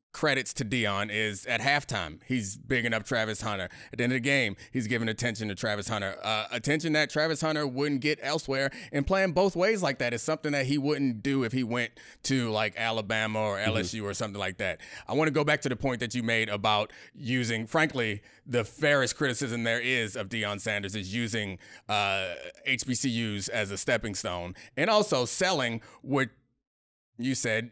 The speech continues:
Speaker 1: Obviously, he sells religion and he sold blackness, and he's still kinda trafficking in the blackness, which it's a true thing. Like, it's gonna be different when you're a black coach. It's gonna be different when you're black anything. And him stepping up and saying, "Nobody wants to see a black man do this." Like,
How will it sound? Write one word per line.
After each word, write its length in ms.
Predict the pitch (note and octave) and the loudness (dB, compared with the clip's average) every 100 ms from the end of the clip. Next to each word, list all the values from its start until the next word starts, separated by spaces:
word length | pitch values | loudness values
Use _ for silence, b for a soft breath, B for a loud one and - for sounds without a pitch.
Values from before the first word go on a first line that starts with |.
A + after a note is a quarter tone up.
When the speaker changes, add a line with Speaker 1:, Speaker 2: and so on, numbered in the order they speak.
| - | -4
Speaker 1:
Obviously, 480 | A2 A#2+ A2 G#2+ G#2 | -2 0 -2 -2 -4
he 80 | |
sells 480 | A2+ - B2+ B2+ A2 | -2 2 4 2 0
religion 480 | - A#2 D#3+ D3+ D#3+ C3+ | -2 2 4 4 2 0
and 120 | B2 | -2
he 120 | A#2 | -2
sold 500 | G#2+ D3 B2+ B2 B2+ | -2 0 2 2 0
blackness, 460 | B2 C3 B2+ B2+ B2 | 2 2 2 -2 -2
and 100 | B2+ | -2
he's 140 | C3+ | -2
still 260 | - G3+ A3 | 2 2 4
kinda 240 | D3+ C3 | 0 0
trafficking 600 | - C#3 C3 C3 A#2+ A#2 - B - | 0 0 0 -2 -4 -4 -8 B -2
in 340 | C3 A#2+ A#2 - B | 0 2 0 -4 B
the 60 | C#3+ | 0
blackness, 400 | C#3 D3+ D3+ D3+ | 2 2 0 -2
which 300 | E3+ - - _ _ | -2 -4 -12 _ _
it's 140 | F#3+ F#3+ | -4 -2
a 80 | |
true 200 | A#3 C4+ | 2 2
thing. 200 | A#3+ G3+ | 4 4
Like, 220 | G2+ G2+ A#2 | 2 -2 -4
it's 100 | C3+ | 0
gonna 180 | F#3+ | 0
be 120 | E3+ D#3+ | 2 2
different 360 | D#3+ E3 F3 | 2 2 0
when 140 | C3 C#3+ | 0 0
you're 140 | D3 | 2
a 40 | |
black 300 | B2+ C#3 C#3 | 2 2 2
coach. 300 | - B2+ B2 | 0 -2 -2
It's 100 | - | -6
gonna 140 | - D3 | -2 0
be 80 | C3+ | 0
different 280 | C3 C3 | 0 0
when 80 | A#2+ | -2
you're 120 | A#2 | -2
black 280 | G#2 A2+ G#2+ | 0 0 0
anything. 400 | A2 G2+ F#2+ F2 - B B | -2 -6 -6 -8 -8 B B
And 180 | A#2 A#2+ | -2 2
him 240 | D#3 D#3 | 4 2
stepping 360 | C#3+ C#3+ C#3 C3 | 0 -2 0 0
up 140 | B2+ | 0
and 140 | C3 | -2
saying, 400 | A2+ B2 A2 G#2+ G2+ B B B | -2 0 0 -2 -4 B B B
"Nobody 440 | G#2+ C3 B2 C3 | 0 4 4 4
wants 180 | A#2+ A#2+ | 2 0
to 60 | A#2 | 0
see 160 | C3 | 0
a 80 | A#2 | 0
black 320 | A2+ B2 A#2+ | 4 2 2
man 260 | B2+ A#2 A2 | 2 2 2
do 160 | A#2+ D#3 | 4 4
this." 320 | A2+ A2+ - | 2 0 0
Like, 220 | B2+ A#2+ | -2 -4